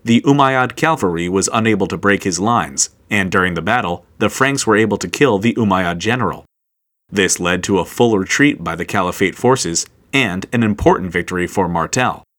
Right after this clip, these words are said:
In fact, it was an important victory for all of Europe. Martel's win at Tours halted the advance of Islamic forces into Europe,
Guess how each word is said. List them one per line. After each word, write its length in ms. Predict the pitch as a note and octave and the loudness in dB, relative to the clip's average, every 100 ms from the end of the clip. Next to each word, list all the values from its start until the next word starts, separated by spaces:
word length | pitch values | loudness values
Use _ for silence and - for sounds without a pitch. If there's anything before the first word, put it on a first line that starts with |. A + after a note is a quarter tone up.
| _ _ _ _ | _ _ _ _
In 160 | B2+ A#2+ | -2 0
fact, 340 | C3+ D3 - - - | 0 -2 -6 -14 0
it 100 | C3+ | 4
was 180 | C#3 C3+ | 6 4
an 80 | |
important 440 | C3 B2 E3 D#3 A#2+ | 2 2 2 2 0
victory 340 | C3 B2+ C#3 | 0 2 0
for 220 | B2+ B2 | 4 0
all 220 | A#2+ C3 C3 | 2 2 2
of 120 | G2+ | 2
Europe. 300 | A#2+ B2+ - _ _ _ _ _ - | 2 2 -2 _ _ _ _ _ 0
Martel's 560 | F#2+ E2+ G2 F#2+ E2+ | 0 0 0 0 -2
win 220 | F2+ G2+ | 0 2
at 140 | G#2 - | 2 0
Tours 340 | G#2+ A#2 B2+ | 2 4 2
halted 460 | - C3 C#3+ B2+ G#2+ | -2 -2 0 2 2
the 100 | G2+ | 2
advance 400 | F2+ G2 A2+ A#2 | 2 -2 -2 -2
of 100 | F#2 | -2
Islamic 480 | E2+ F#2+ G#2 G2 - | -2 2 2 2 -2
forces 440 | A2 A2+ G2 F#2 | 2 2 0 -4
into 280 | - D3 F#2+ | -2 -2 0
Europe, 380 | E2+ F2 A#2 | -2 -2 -2